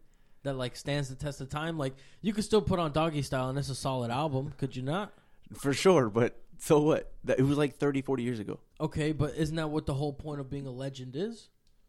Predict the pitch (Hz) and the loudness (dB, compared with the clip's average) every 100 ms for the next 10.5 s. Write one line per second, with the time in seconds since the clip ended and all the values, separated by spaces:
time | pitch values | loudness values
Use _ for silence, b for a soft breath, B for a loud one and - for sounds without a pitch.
0 | - b b b - 131 147 143 147 156 | -20 b b b -10 -4 -2 0 0 -2
1 | - 147 156 - - 170 160 147 143 139 | -2 0 -2 -4 -4 -2 -2 -4 -6 -4
2 | 160 190 - 147 135 - 160 160 190 202 | -4 -4 -6 -2 -2 -4 6 6 8 4
3 | 214 208 180 190 180 165 151 160 151 143 | 4 4 6 4 4 0 0 -2 -2 -2
4 | 139 135 131 143 131 135 143 139 - 139 | 0 0 0 -2 -2 -2 -2 -4 -6 -4
5 | 135 127 139 135 131 117 135 135 127 120 | -4 -4 -6 -6 -6 -2 -2 -2 -4 -4
6 | 123 123 120 127 123 135 123 - - - | -4 -4 -4 -2 -2 -2 -4 -8 -16 -10
7 | - 151 208 214 180 180 160 - 123 120 | 6 6 8 6 6 6 4 0 0 2
8 | 117 - 110 117 113 139 123 117 123 165 | 2 -2 -2 -2 0 -2 2 2 0 -2
9 | 160 - 117 117 117 - 117 117 135 143 | -2 0 2 2 -2 -2 -2 0 0 2
10 | 127 131 139 135 127 | 2 2 2 -2 -6